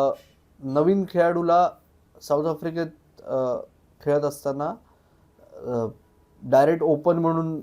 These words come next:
ओपन करायला डेब्यू द्यायचा का तीन नंबरवर खेळवायचा यशस्वीला, हा आत्ता मुद्दा आहे असं मला वाटतं. पण, अ, I am, म्हणजे काही सरप्रायझिंग नसेल. शेवटी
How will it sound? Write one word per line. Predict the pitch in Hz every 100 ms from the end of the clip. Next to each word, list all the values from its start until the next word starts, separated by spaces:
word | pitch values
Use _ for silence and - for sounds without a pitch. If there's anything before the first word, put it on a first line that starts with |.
| -
ओपन | 135 160 160
करायला | 156 156 156
डेब्यू | 147 143 147
द्यायचा | 143 139 135 139 143 - -
का | 131 131 127 -
तीन | 139 139
नंबरवर | 135 127 127 123
खेळवायचा | 123 113 110 113 113
यशस्वीला, | 110 110 107 - 107 120 - _ _ _ _ 131
हा | 131
आत्ता | 131 - 135
मुद्दा | 127 113 123
आहे | 123
असं | 120 123
मला | 120 120
वाटतं. | 113 113 - 143
पण, | - 151 147
अ, | 143 135 - -
I | 147
am, | 160 160 -
म्हणजे | 139 - - 127 123 _ _ _ _ -
काही | 165
सरप्रायझिंग | 190 160 160 156 147
नसेल. | 131 117 117
शेवटी | 147 147 175 185 -